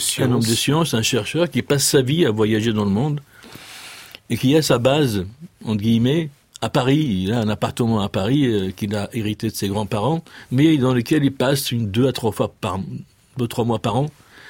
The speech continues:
Speaker 1: Le reste du temps, il est, euh, dans ses missions d'anthropologue, euh, un peu partout dans le monde.
Speaker 2: Il est citoyen français
Speaker 1: Il est
Speaker 2: tout en étant
Speaker 1: citoyen,
Speaker 2: citoyen britannique
Speaker 1: tout en étant
Speaker 2: et libanais.
Speaker 1: britannique, parce qu'il est né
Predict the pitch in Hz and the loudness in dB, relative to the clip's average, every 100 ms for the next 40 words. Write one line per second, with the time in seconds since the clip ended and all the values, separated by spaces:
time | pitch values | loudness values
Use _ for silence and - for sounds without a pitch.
0 | - 123 120 123 117 - 160 107 117 147 | -12 -4 0 0 0 0 0 2 2 2
1 | 160 196 107 98 90 90 92 95 98 98 | 0 -4 -4 -2 -2 -4 -6 -6 -10 -12
2 | 98 98 92 101 123 120 120 110 104 131 | -12 -12 -10 -4 -2 -2 0 0 0 0
3 | 143 127 107 107 104 113 - 107 135 110 | 0 0 0 -2 -2 -4 -2 0 2 2
4 | 90 82 87 - - - - - - - | 0 -2 -6 -10 -14 -20 -20 -20 -12 -6
5 | 110 123 127 - 120 104 92 82 76 - | -2 0 -2 0 0 2 0 -2 -6 -12
6 | _ - - - - - - - - - | _ -20 -20 -20 -20 -20 -20 -20 -16 -6
7 | 160 131 - - - 123 117 110 - 110 | 2 2 2 -2 -2 2 2 0 -2 -4
8 | - - 117 131 107 107 104 110 107 107 | -2 2 2 2 2 4 4 4 4 4
9 | 131 117 101 95 101 95 107 107 135 156 | 4 4 4 2 -4 -4 -2 2 2 0
10 | 120 113 101 98 107 98 104 139 170 - | -2 -2 -2 0 0 2 4 6 4 4
11 | 117 - 127 127 123 123 131 139 151 139 | 0 2 0 0 0 2 4 6 4 2